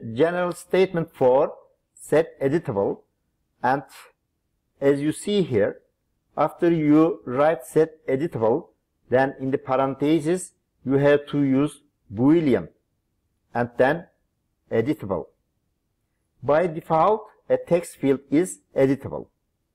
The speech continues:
and the set editable method must be called and passed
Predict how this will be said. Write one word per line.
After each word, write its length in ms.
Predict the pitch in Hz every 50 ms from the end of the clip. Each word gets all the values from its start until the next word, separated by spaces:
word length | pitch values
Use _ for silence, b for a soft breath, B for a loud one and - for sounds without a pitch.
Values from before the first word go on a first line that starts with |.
| _ _ _ _ _ _ _ -
and 200 | - 123 131 135 - -
the 80 | - 127
set 480 | 120 - - 156 165 190 185 - - -
editable 500 | 147 143 143 196 - 185 143 151 143 131
method 500 | 131 123 123 123 127 127 - - 202 - _ _ _ _ _ _ _ _ _ -
must 320 | 110 123 135 131 - -
be 80 | 143 151
called 520 | - - - - 123 113 117 127 165 - - _ _ _ _ _ _ _ _
and 260 | - 127 131 127 _
passed 460 | - - 143 143 147 143 - - -